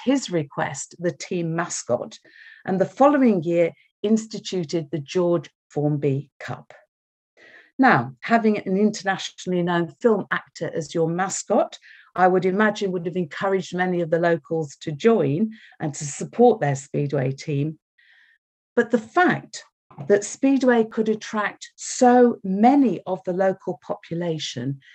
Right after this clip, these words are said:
is witness to the extent of the popularity of the sport in the late nineteen forties. In terms of community involvement,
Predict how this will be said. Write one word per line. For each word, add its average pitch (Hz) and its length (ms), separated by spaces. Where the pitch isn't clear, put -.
is 170 180
witness 220 540
to - 180
the 190 220
extent 269 840
of 185 140
the 190 100
popularity 196 880
of 143 100
the 131 80
sport - 560
in 185 140
the 190 80
late 151 460
nineteen 143 480
forties. 139 760
In 220 160
terms 247 360
of 220 260
community 214 1040
involvement, 143 920